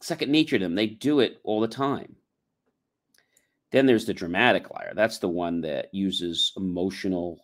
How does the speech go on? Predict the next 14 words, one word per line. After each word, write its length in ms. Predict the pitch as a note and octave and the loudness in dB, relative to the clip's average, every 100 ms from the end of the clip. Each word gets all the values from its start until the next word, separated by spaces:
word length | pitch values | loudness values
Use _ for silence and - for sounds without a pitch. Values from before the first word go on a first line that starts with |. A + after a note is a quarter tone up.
| - | -8
uh, 140 | E2 | -8
chords 760 | - - G#2+ A2+ E2+ - - - _ _ _ _ _ | -4 2 4 4 0 -8 -12 -14 _ _ _ _ _
to 80 | - | -6
get 220 | C#3+ F#3+ - | 4 4 8
others, 760 | C#3+ C#3+ C3+ B2 - - - _ | 6 8 6 4 0 -4 -10 _
uh, 400 | G#2 G#2+ G2+ G2 | 0 4 4 4
close 440 | F#2+ - C#3+ B2+ - | 0 0 4 4 2
to 120 | E2+ | -8
them 180 | A#1+ - _ _ _ _ _ _ _ _ _ _ _ _ _ - | -10 -14 _ _ _ _ _ _ _ _ _ _ _ _ _ -12
to 100 | F#2+ | -12
believe, 600 | F#2 F2+ G2 F#2 F2 D#2+ - _ _ | -8 -6 -4 -4 -4 -8 -20 _ _
yes, 300 | G2 F2+ - | -2 -2 -8
they're 120 | D#2+ | -10
lies. 680 | E2+ G2 D2+ - - - - | -2 -2 -2 -8 -18 -18 -20